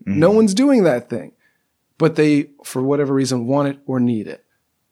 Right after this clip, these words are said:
Speaker 1: That is a fundamental piece of how goods are exchanged and produced.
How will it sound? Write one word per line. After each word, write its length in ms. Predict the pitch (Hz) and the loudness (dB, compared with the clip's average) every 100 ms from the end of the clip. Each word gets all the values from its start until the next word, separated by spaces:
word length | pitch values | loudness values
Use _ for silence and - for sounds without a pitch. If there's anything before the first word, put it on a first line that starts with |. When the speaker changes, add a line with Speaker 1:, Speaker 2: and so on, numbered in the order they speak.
| _ | _
Speaker 1:
That 320 | 120 165 180 | -2 -2 0
is 180 | 170 139 | -2 -2
a 80 | 139 | -4
fundamental 760 | - 165 185 156 165 160 147 | -2 0 2 2 2 2 0
piece 600 | - - 160 123 - - - _ _ _ - | -4 -4 -2 -2 -4 -10 -12 _ _ _ -4
of 160 | 135 | -4
how 440 | - 139 139 127 117 _ - | -2 -2 0 -2 -4 _ -4
goods 240 | 143 139 135 | -2 0 -2
are 100 | 135 | -4
exchanged 640 | - 147 139 135 127 123 | -4 -2 0 0 -2 -4
and 120 | 123 | -4
produced. 680 | 127 120 151 139 131 - | -4 -2 0 0 -2 -8